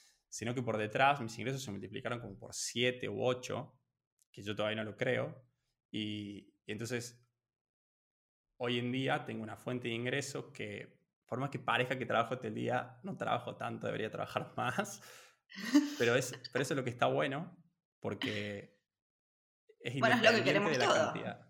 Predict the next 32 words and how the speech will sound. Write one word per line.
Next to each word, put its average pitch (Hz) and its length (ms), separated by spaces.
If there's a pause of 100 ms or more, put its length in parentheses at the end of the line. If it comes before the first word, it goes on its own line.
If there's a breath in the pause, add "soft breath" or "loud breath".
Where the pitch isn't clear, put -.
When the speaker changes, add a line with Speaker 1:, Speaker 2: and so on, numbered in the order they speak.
Speaker 2:
Claro. 233 180
Speaker 1:
Claro, 151 380
es 147 100
independiente 131 600
de 135 40
la 117 120
cantidad 110 300
que 127 80
trabajo. 135 500 (460 loud breath)
Y 110 160
además, 147 640
que - 100
lo 104 60
interesante 110 680
que 101 100
yo 110 140
también 104 300
descubrí, 110 720
que, - 240
que - 100
lo 95 80
conocía 104 540
de 117 80
un 113 140
blog, 123 300
pero 104 140
no 107 140
tanto 113 240
de 110 100
YouTube, 127 280
es 120 100
que - 340